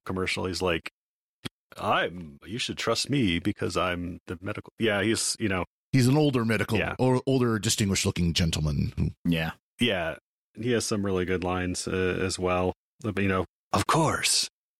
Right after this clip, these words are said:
Speaker 1: equal matter conversion." When
Speaker 3: <laughs> Yeah.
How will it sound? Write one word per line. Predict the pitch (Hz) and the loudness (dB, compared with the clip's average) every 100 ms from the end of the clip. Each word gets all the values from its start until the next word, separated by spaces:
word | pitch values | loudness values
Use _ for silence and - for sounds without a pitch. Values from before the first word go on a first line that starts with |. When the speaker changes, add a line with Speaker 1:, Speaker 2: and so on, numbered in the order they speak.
| - | -2
Speaker 1:
equal | 110 - 143 147 | 0 2 2 2
matter | 104 87 110 | 2 0 0
conversion." | 117 151 147 175 180 123 101 92 98 _ _ _ _ - - _ _ _ - | 2 4 4 4 4 2 0 -2 -8 _ _ _ _ -10 -10 _ _ _ -2
When | 104 101 104 - | 0 2 -2 -2
Speaker 3:
<laughs> | - | 2
Yeah. | 156 - - 240 90 | 2 2 0 0 0